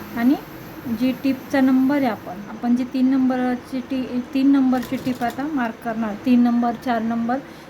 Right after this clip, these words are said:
याची टीप मारायची, फिक्सिंग टीप मारायची नाही. हे बघा मैत्रिणींनो, आपली एक इंचाची जी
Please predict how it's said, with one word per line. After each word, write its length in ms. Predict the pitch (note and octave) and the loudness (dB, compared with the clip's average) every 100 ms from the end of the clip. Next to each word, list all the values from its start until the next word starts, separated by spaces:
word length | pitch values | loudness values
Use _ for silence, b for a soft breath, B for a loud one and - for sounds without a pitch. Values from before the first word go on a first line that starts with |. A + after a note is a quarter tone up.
| - | -6
याची 200 | B3 B3 | -4 -2
टीप 260 | B3 B3 A#3+ | -2 -2 0
मारायची, 560 | A3+ A3 G#3 G3+ - - - - - - - - - - - - - - | 0 -2 -4 -8 -12 -14 -14 -18 -16 -16 -18 -18 -16 -16 -16 -16 -4 2
फिक्सिंग 420 | B3 - B3+ B3 | 2 2 4 4
टीप 180 | C4+ D4+ - | 2 -4 0
मारायची 500 | C4 A#3 A3+ A3 A#3 | 2 2 0 -2 -6
नाही. 180 | A3 G#3 - - - - - - - - - - - - - - - - - - - - - - - - - - - - - - - - - - - | -6 -10 -14 -20 -20 -20 -20 -20 -20 -20 -18 -18 -18 -16 -16 -16 -16 -16 -16 -16 -16 -16 -16 -16 -16 -16 -16 -16 -16 -16 -16 -18 -16 -16 -16 -16 -6
हे 60 | A3+ | 0
बघा 200 | B3+ B3 | 4 4
मैत्रिणींनो, 520 | A3 G#3+ A3 A3+ C4+ | 2 -4 -4 -2 0
आपली 340 | A3+ A3+ A#3 A#3+ | -2 -4 -2 0
एक 200 | B3 B3+ | 0 4
इंचाची 420 | B3+ B3+ B3 C4 | 4 4 0 -2
जी 140 | A#3+ | -4